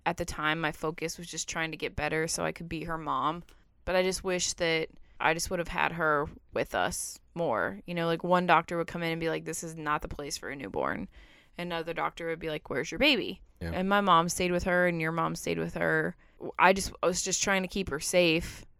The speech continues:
Speaker 1: And I was trying not to be selfish because I just really wanted her with me and I just didn't know what the right thing to do was.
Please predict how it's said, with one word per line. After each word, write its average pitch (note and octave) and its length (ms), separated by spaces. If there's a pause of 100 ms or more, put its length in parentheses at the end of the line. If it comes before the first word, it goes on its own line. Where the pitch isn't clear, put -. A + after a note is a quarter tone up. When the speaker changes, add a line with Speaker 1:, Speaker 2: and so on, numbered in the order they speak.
(140)
Speaker 1:
And F3+ 500
I F3 80
was F#3 140
trying G#3+ 240
not F#3+ 140
to G3 80
be F#3 140
selfish F#3+ 600
because F3 280
I F3 120
just - 240
really F3 240
wanted D#3+ 340
her E3 120
with E3 260
me F3 160
and E3 80
I D#3+ 80
just F3 160
didn't E3 160
know D#3 100
what D3 80
the D3+ 80
right D3 220
thing - 180
to - 100
do F#2+ 180
was. - 360